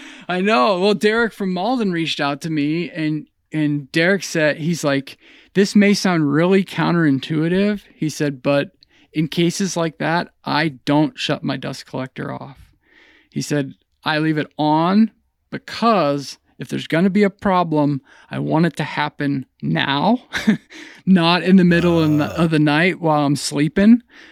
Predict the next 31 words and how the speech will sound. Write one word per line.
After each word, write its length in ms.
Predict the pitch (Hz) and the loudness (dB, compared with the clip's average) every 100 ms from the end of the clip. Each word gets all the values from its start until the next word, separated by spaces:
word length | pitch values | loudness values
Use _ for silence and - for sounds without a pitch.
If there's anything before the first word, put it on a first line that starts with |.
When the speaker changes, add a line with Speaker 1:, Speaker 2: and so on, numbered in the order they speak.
| - - | -10 0
Speaker 1:
You 120 | 170 | 2
know, 240 | 160 165 | 2 2
Speaker 2:
Yeah. 60 | 185 | 0
Speaker 1:
so 200 | - 160 | 0 0
he 100 | 151 | 0
said, 260 | - 160 | -2 -2
"Just 180 | 160 185 | -2 0
keep 220 | - 220 | 2 2
pumping 340 | - 196 196 175 | 0 -8 -10 -12
oxygen 560 | 170 196 - 175 170 | -10 -12 -12 -10 -6
into 220 | 160 165 147 | -4 -4 -2
that 200 | 147 151 | -2 -2
fucking 380 | 147 143 151 | -6 -6 -6
thing 320 | 143 147 151 151 | -2 -2 0 -2
and 140 | 143 | -2
go 180 | 147 151 | 0 2
up 240 | 175 170 | 2 0
and 100 | 156 | -6
stir 280 | 147 - 165 | -6 -2 0
your 100 | 160 | 0
bag 380 | 156 147 156 151 | 0 0 0 2
up 220 | 151 151 | 0 0
or 80 | 147 | -2
whatever 380 | 139 156 165 151 | 0 2 2 2
if 120 | 139 | 2
you 100 | 147 | -2
want 260 | 151 196 202 | 0 2 2
to," 220 | 170 151 | 0 0
he 120 | 147 143 | 0 -2
said, 300 | - 139 135 | -6 -8 -4
but 220 | 143 | -6